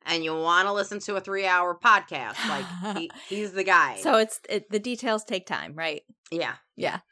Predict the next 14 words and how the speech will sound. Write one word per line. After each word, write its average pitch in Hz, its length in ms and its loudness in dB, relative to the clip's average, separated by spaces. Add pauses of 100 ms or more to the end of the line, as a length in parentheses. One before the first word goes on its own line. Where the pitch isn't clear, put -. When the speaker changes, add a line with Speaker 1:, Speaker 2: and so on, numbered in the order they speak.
(140)
Speaker 1:
And 247 440 0
number 254 460 0
six, - 480 -6
one 202 340 0
of 226 160 -2
the 156 220 -6
coolest - 880 -2 (100)
podcasts 202 640 0 (120)
that 147 180 0
is 139 80 0 (100)
out 185 280 2
there 120 240 -4
Speaker 2:
<laughs> - 60 -10
Speaker 1:
today, 165 720 -2